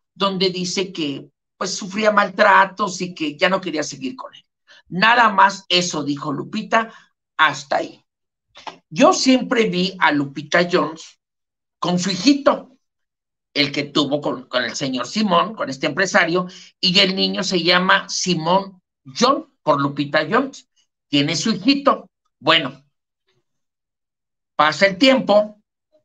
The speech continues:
Nanda Rocha era, eh, modelo edecán, modelo edecán de, de todos sus negocios que tenía Simón, Simón papá,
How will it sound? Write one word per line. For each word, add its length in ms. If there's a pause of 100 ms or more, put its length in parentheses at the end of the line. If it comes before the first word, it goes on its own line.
(460)
Nanda 520
Rocha 640 (640)
era, 440 (300)
eh, 280
modelo 1000
edecán, 1000
modelo 760
edecán 560
de, 240
de 200 (120)
todos 440
sus 180
negocios 560
que 120
tenía 420
Simón, 560 (1800)
Simón 400
papá, 520